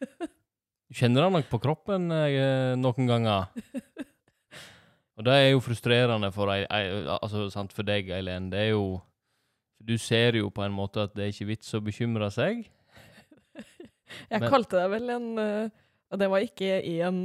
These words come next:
Speaker 2: eh, sånn situasjon, men, eh, jeg kalte deg vel en, eh, drama queen, eh, her om dagen. <laughs>
Speaker 1: Det gjorde du, og, eh, med rette, kan vi si. Noen ganger så hører jeg jo det jeg sier, når det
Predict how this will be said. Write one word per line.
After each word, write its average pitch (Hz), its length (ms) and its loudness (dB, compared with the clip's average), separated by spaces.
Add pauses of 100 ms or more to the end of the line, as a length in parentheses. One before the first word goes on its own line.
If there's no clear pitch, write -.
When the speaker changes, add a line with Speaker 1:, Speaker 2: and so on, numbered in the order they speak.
(120)
Speaker 2:
eh, 175 600 -4
sånn 170 220 -8
situasjon, 202 640 -4
men, 226 280 -6
eh, 202 440 -2 (840)
jeg 190 100 -8
kalte 220 260 -6
deg 208 80 -2
vel 196 140 -2
en, 190 200 -2
eh, 190 180 -2
drama 160 360 -2
queen, 247 380 -6
eh, 233 480 -10 (480)
her 220 180 -4
om 233 100 -2
dagen. 302 400 2
<laughs> - 80 -2
Speaker 1:
Det 170 100 10
gjorde 214 300 12
du, 139 80 8 (120)
og, 143 360 8
eh, 139 260 6
med 120 360 6
rette, 117 460 2 (640)
kan 196 120 0
vi 160 100 4
si. 104 180 4 (600)
Noen 135 260 6
ganger 147 300 6
så 127 140 6
hører 120 520 4
jeg 123 120 -2
jo 107 160 2 (1600)
det 139 180 4
jeg 131 220 6
sier, 120 440 4
når 117 260 0
det 131 120 8